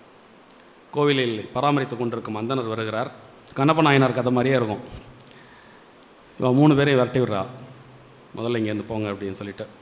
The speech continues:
வெளியில மழை சோன்னு கொட்டின்னு இருக்கு. இவர் இந்த அந்தணர் என்ன நினைக்கிறார், இவங்க வந்து விநாயகரை அசுத்தப்படுத்திட்டாங்க அப்படின்ட்டு எல்லாத்தையும் பெருக்கி தொடச்சி மறுபடியும் ஒரு அபிஷேகம் பண்ணி அந்த இடத்த தூய்மைப்படுத்துகிறார்.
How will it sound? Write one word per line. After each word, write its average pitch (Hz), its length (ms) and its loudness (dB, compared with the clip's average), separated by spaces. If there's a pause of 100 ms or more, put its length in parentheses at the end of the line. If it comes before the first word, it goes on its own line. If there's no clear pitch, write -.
(100)
வெளியில 127 300 0
மழை 113 260 0
சோன்னு 120 460 2
கொட்டின்னு 117 260 0
இருக்கு. 98 340 -2 (1500)
இவர் 131 180 -2
இந்த 131 140 2
அந்தணர் 151 300 2
என்ன 143 140 -2
நினைக்கிறார், 139 400 -2
இவங்க 123 200 0
வந்து 120 460 -2 (920)
விநாயகரை 127 440 -2
அசுத்தப்படுத்திட்டாங்க 110 920 -6 (560)
அப்படின்ட்டு 113 480 -2
எல்லாத்தையும் 113 440 -4 (180)
பெருக்கி 113 320 -8
தொடச்சி 110 500 -8 (1200)
மறுபடியும் 117 340 -2
ஒரு 104 100 -4
அபிஷேகம் 113 320 -4
பண்ணி 110 280 -4 (960)
அந்த 117 140 -2
இடத்த 113 200 -4
தூய்மைப்படுத்துகிறார். 113 760 -2